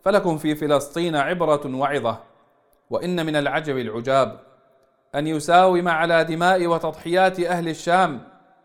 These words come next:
من كان بالأمس ضمن منظومة الظلم والقهر والفساد التي ثار الناس عليها، ليتحول في ليلة وضحاها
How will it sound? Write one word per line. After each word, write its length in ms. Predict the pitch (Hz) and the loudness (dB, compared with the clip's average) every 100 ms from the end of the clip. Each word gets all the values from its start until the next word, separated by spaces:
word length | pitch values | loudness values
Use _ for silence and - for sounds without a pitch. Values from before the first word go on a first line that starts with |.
| - | -10
من 140 | 135 | -8
كان 360 | 139 160 165 156 | -2 4 4 4
بالأمس 460 | 147 143 180 170 151 | -2 -4 -4 -4 -6
ضمن 380 | 156 165 151 | -6 -4 -2
منظومة 460 | 151 147 165 165 151 156 | -2 -4 -4 -4 -2 -4
الظلم 460 | 147 202 190 156 | -2 -2 -2 0
والقهر 520 | 147 143 214 202 185 | 2 2 0 0 0
والفساد 680 | 156 147 147 143 147 143 - - _ _ - | 0 -2 -4 0 4 2 0 -14 _ _ -4
التي 360 | 156 160 156 143 | 0 0 -2 -4
ثار 340 | 147 190 175 | 2 4 4
الناس 340 | 151 143 135 139 | 2 0 -2 -2
عليها، 580 | 117 127 120 117 104 - _ _ _ _ _ - | -2 -2 -4 -6 -8 -10 _ _ _ _ _ -6
ليتحول 680 | 147 175 180 208 196 180 180 | -4 -2 0 4 6 4 4
في 200 | 190 185 | 0 2
ليلة 500 | 220 214 196 180 160 | 2 2 0 0 -2
وضحاها 840 | 156 147 160 151 147 131 - | -2 -2 2 4 4 2 -2